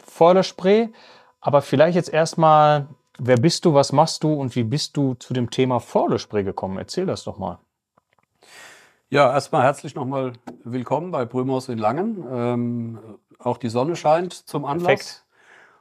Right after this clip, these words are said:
Speaker 2: Und, ähm, ja, wenn du mich so direkt fragst, äh, bin ich dazu gekommen wie die Jungfrau zum Kind, äh,
Speaker 1: Mhm.
Speaker 2: sprichwörtlich. Ähm, ich bin eigentlich aus einer ganz anderen, äh, Berufssparte. Ich,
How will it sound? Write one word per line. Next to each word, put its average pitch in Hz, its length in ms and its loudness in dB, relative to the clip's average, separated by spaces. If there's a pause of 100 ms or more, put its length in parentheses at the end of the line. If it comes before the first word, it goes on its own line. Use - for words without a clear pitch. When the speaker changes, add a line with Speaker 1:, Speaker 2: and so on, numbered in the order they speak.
(200)
Speaker 2:
Und, 139 480 -2
ähm, 135 420 0 (160)
ja, 156 260 4
wenn 120 140 -6
du 127 80 -6
mich 127 140 -6
so 139 100 -10
direkt 127 280 -6
fragst, 123 600 -8
äh, 143 320 -8
bin 143 180 -8
ich 143 120 -10
dazu 131 320 -6
gekommen 131 360 -2
wie 127 100 -2
die 123 100 -6
Jungfrau 123 420 -2
zum 120 240 -6
Kind, 190 460 -8
äh, - 20 -12
Speaker 1:
Mhm. 131 100 -10
Speaker 2:
sprichwörtlich. 113 920 -8
Ähm, 110 680 -8 (380)
ich - 140 -20
bin 110 260 -6
eigentlich 107 340 -10
aus 101 160 -16
einer 113 80 -6
ganz 113 220 -6
anderen, 135 580 0
äh, 123 400 -6
Berufssparte. 131 1800 -4
Ich, 120 80 -8